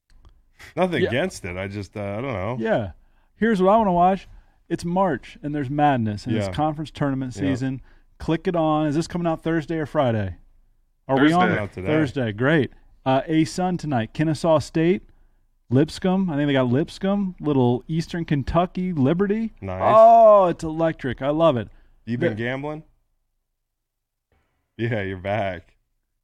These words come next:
Speaker 2: I'll talk to you about it off air.
Speaker 1: Okay.
Speaker 2: Um,
Speaker 1: Good to have you back, man.
Speaker 2: Hey, shout out to Bellarmine, okay? Don't know where you are. Don't know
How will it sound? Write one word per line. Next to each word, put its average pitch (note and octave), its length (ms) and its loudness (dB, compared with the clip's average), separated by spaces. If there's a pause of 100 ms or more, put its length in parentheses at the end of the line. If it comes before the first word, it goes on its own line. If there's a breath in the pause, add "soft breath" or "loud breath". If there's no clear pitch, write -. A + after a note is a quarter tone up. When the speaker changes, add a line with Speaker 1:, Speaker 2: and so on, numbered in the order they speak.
(300)
Speaker 2:
I'll D3+ 80 -6
talk D#3+ 300 0
to D3+ 60 -8
you C#3 40 -6
about B2 260 0
it A#2 80 -4
off A2+ 280 -2
air. A#2 340 -6 (260)
Speaker 1:
Okay. G#2 460 -8 (480)
Speaker 2:
Um, B2 720 -4 (1400)
Speaker 1:
Good C3 100 -4
to A#2 60 -4
have G2+ 180 -6
you F#2+ 80 -10
back, F2 360 -10
man. F#2 340 -12 (1000)
Speaker 2:
Hey, G#2+ 380 0 (600)
shout E3 260 2
out D#3 160 2
to C#3 80 0
Bellarmine, G2+ 680 -2 (100)
okay? B2 420 -2 (160)
Don't C3 160 -4
know B2+ 60 -2
where B2 160 0
you B2 140 2
are. C#3+ 400 2 (1040)
Don't A#2+ 260 -2
know A2+ 600 -2